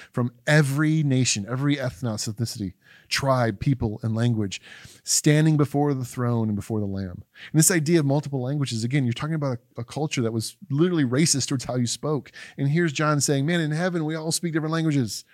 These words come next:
We're not all the same. We're not all homogenous, but we're all united in our love for Jesus and for each other." And I think in some ways, I, we better get comfortable with that now. When I was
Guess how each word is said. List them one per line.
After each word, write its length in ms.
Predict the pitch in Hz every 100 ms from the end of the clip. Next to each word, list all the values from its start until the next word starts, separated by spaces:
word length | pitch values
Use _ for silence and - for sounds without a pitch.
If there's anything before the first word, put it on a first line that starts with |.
| _ -
We're 80 | 170
not 140 | 170
all 120 | 156
the 60 | 131
same. 320 | - 151 131
We're 80 | 123
not 120 | 135
all 120 | 127
homogenous, 640 | 120 123 117 110 98 - - - - _ _ _ _
but 100 | 113
we're 160 | 143 135
all 160 | 131
united 440 | 127 127 120 120 120
in 100 | 113
our 100 | 110
love 260 | 110 113
for 120 | 110 104
Jesus 400 | 110 107 104 -
and 100 | 98
for 80 |
each 160 | 95 -
other." 300 | 95 90 87 _ _ _ _ _ _ _ _ -
And 100 | 123
I 40 | 135
think 200 | 165 139
in 80 |
some 180 | 127 147
ways, 300 | 143 120 - -
I, 100 | 123 -
we 120 | 123
better 180 | 143 139
get 100 | 123
comfortable 300 | 131 123 98
with 80 |
that 40 | 98
now. 120 | 92
When 100 | 117
I 80 | 139
was 240 | 135 -